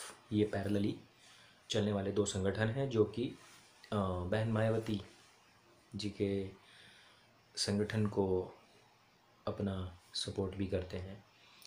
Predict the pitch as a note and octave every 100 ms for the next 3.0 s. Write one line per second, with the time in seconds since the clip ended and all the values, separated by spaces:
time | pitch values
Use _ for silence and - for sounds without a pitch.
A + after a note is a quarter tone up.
0 | - - - G2+ G#2 A#2 A2 C#3 - A#2
1 | D#3 D3 C3+ C3 B2 G#2+ G#2 - - G#2+
2 | G#2 G#2 G#2 G#2 - A2+ G#2 G2+ A#2+ C3+